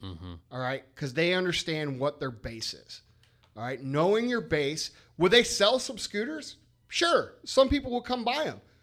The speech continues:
Speaker 2: But what would you really be doing at that point? You'd be alienating the people who built your brand. The people who go out and get Harley Davidson tattooed on their skin are gonna be fucking pissed.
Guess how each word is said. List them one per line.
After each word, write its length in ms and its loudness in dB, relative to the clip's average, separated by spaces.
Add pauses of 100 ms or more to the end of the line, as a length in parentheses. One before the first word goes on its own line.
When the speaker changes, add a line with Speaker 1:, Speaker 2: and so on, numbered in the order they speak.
(580)
Speaker 2:
But 180 4
what 200 12
would 160 -2
you 100 -2
really 420 2
be 160 -6
doing 320 2
at 80 -14
that 180 -12
point? 240 -18 (1160)
You'd 180 -4
be 200 -4
alienating 640 6
the 80 0
people 420 2
who 180 0
built 520 2
your 100 -2
brand. 440 2 (320)
The 80 -8
people 320 6
who 100 4
go 260 6
out 220 4
and 120 -8
get 340 -8
Harley 380 6
Davidson 460 4 (180)
tattooed 840 2 (260)
on 200 4
their 140 -2
skin 720 2 (840)
are 140 10
gonna 220 8
be 140 -2
fucking 520 0
pissed. 500 0